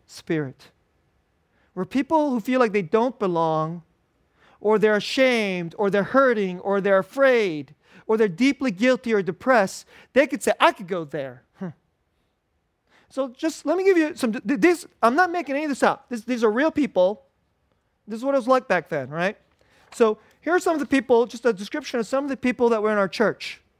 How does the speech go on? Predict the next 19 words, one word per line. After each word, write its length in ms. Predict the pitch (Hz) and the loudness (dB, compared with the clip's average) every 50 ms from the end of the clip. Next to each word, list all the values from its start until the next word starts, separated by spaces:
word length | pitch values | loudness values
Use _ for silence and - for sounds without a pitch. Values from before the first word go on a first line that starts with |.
| _ _ _ _ | _ _ _ _
It's 80 | - - | -2 2
not 140 | 269 302 349 | 2 4 4
a 40 | |
big 160 | 330 370 - - | 4 2 0 2
church, 320 | - 349 311 320 - - | 2 2 2 2 0 -2
maybe 120 | 277 269 | -4 -2
about 260 | 269 220 240 226 226 - - | 2 2 2 2 2 0 -2
eighty 240 | 220 233 247 277 262 | -2 -2 -2 -2 -2
to 140 | - 320 | 0 0
a 40 | 294 | 2
hundred, 460 | 226 247 240 240 202 247 269 302 320 - _ _ _ _ _ _ _ - | 2 2 0 0 0 0 0 -2 -2 -6 _ _ _ _ _ _ _ -12
not 180 | 220 240 - - | -12 -12 -12 -10
too 140 | - 277 269 | -8 -6 -2
much 440 | 269 262 254 247 - - - - _ _ - | 0 0 0 -2 -4 -12 -14 -16 _ _ -2
different 300 | - 233 - 233 226 214 | -2 -2 0 -2 -4 -2
than 120 | 220 190 | -2 0
our, 220 | 185 190 196 214 - | 2 2 2 2 2
our 160 | - 196 202 | 0 0 0
church. 520 | 196 - 233 226 254 - - - - - | 0 -2 -2 -2 -2 -4 -8 -12 -12 -14